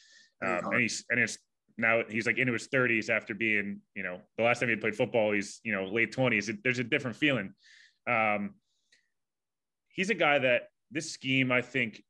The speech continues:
Speaker 2: puts a lot of pressure on those two or three inside linebackers, you know, regardless of,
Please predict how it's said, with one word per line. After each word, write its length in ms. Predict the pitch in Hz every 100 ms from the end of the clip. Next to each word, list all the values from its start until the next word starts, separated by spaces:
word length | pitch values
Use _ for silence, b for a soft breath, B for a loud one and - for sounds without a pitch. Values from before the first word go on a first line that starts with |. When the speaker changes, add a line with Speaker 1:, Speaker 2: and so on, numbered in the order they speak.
| _
Speaker 2:
puts 180 | 123 107
a 60 |
lot 240 | 98 104 117
of 100 | -
pressure 380 | 120 110 -
on 100 | 104
those 220 | 104 101 -
two 360 | - 117 110
or 80 | 104
three 280 | 95 110 104
inside 320 | 101 104 101
linebackers, 920 | 98 98 92 92 90 98 92 - - -
you 100 | 107
know, 120 | 95
regardless 640 | 90 92 101 98 98 -
of, 260 | 98 87 -